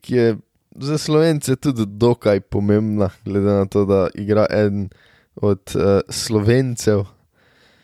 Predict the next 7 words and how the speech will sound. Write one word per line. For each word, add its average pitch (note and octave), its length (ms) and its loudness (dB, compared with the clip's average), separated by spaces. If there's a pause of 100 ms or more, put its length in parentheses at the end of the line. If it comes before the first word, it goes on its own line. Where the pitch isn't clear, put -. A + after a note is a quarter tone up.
(260)
verjetno G#2+ 420 2
celo G#2+ 500 2
najbolj G#2+ 400 0
prolifičen G#2+ 840 -4
zaenkrat G2+ 680 0
še G2 280 0
eno F#2+ 160 0